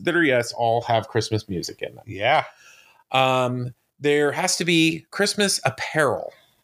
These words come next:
Speaker 1: So a Santa suit, a Santa hat, an ugly sweater,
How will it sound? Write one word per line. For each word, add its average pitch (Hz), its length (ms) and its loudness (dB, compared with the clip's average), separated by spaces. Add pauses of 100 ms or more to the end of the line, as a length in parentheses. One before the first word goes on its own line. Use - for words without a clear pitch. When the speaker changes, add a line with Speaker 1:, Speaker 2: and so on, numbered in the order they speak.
(500)
Speaker 1:
So 131 500 0
a 120 60 -6
Santa 170 260 2
suit, 123 340 0
a - 60 -6
Santa 156 280 2
hat, 135 520 -2
an 120 380 2
ugly 160 320 2
sweater, 123 600 2